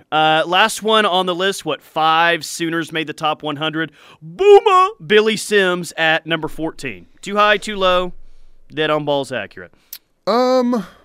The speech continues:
Speaker 2: I'll say dead on balls accurate. I don't think he should be, um, rated
Speaker 1: Seven,
Speaker 2: lower.
Speaker 1: seven yards a carry. Jeez.
Speaker 2: But l-, let me ask you, is,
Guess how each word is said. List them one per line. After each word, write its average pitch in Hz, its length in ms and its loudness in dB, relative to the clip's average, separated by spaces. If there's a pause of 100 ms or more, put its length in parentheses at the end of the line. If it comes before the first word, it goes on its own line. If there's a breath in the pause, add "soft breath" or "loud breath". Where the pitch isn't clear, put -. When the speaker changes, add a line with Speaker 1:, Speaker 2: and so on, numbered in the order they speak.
(1600 loud breath)
Speaker 2:
I'll 247 120 2
say 180 640 4
dead 170 260 2
on 151 200 2
balls 139 320 2
accurate. 135 580 0
I 139 80 0
don't 139 160 -2
think 139 380 -4
he 131 240 0
should 117 260 -8
be, 120 560 -2 (880)
um, 101 720 -6
rated 120 260 -2
Speaker 1:
Seven, 98 160 -10
Speaker 2:
lower. 117 440 2
Speaker 1:
seven 135 320 -6
yards 113 320 -12
a 107 40 -18
carry. 95 460 -14
Jeez. 107 380 -10
Speaker 2:
But 165 280 0
l-, 175 300 -10
let 247 160 4
me 269 200 0
ask 202 340 -2
you, 131 480 -2 (1000)
is, 196 400 0